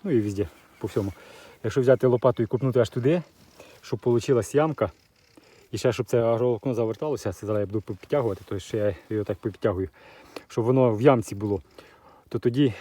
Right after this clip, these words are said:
коли дощ йде, воно, воно не змивається з агроволокна і так його не, не, не розкриває. А воно в ямці лежить і вже, виходить, більше, е, цей,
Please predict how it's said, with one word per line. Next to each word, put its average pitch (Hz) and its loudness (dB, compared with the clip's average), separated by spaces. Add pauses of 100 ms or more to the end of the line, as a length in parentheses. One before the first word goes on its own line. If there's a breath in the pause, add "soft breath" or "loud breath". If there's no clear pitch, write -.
(340 loud breath)
коли 113 0
дощ 131 4
йде, 113 2 (260 loud breath)
воно, 131 2
воно 135 4
не 139 4
змивається 123 4
з 101 -2
агроволокна 107 -2
і 113 2
так 107 -4
його 107 -2
не, 110 -4 (120)
не, 107 -6 (400 loud breath)
не 123 0
розкриває. 110 -2 (560 loud breath)
А 110 -4
воно 123 2
в 120 2
ямці 139 4
лежить 127 0
і 117 2
вже, 113 2
виходить, 113 -2
більше, 110 -4 (1160 loud breath)
е, 101 -10
цей, 98 -10